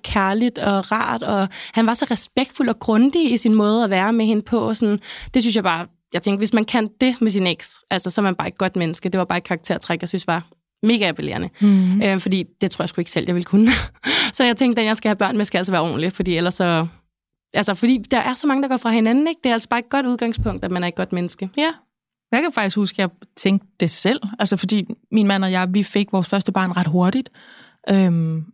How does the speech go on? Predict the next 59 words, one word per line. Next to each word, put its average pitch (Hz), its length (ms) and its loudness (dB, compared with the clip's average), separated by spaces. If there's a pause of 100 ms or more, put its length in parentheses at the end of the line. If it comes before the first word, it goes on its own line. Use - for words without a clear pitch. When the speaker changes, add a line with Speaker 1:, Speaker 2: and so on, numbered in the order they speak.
(160)
Speaker 2:
og 180 120 0
det 226 60 4
er 233 40 4
jo 220 60 4
ikke 196 180 2
sådan, 180 240 2
hvad 170 160 0
skal - 100 0
man 170 40 2
sige, 170 140 0
bonussituation, 196 880 2
men 190 80 4
jeg 175 100 2
kan 185 100 4
huske, 277 260 2
at - 0 -
jeg 247 80 4
nåede 220 180 4
at 233 60 0
tænke, 220 380 2 (360)
og 190 80 -2
selv 254 220 0
hvis 214 140 0
det 226 120 2
her 208 140 2
skulle 196 220 -2
crash 208 300 0
and 214 120 4
burn, 196 300 2 (220)
så 254 100 2
tror 240 220 2
jeg 196 100 2
også, 233 180 0
jeg 202 100 2
ville 196 180 2
være 175 120 2
god 233 240 -2
til, 208 260 0 (320)
altså, 180 260 2
at 165 100 0
samforældre 202 760 0
med 175 140 4
ham, 190 180 4 (180)
fordi 233 100 2
Speaker 1:
Ja. 220 60 4
Speaker 2:
han 220 60 6
er 202 40 4
bare 233 160 2
et 240 60 -2
rart 247 240 -2
menneske. 262 420 0
Speaker 1:
Ja. 170 140 0 (460)
Speaker 2:
Øh, 202 180 4
så 226 120 -2
den 285 120 4
kan 294 60 2
jeg 285 80 2
faktisk 269 200 0
godt, 262 160 0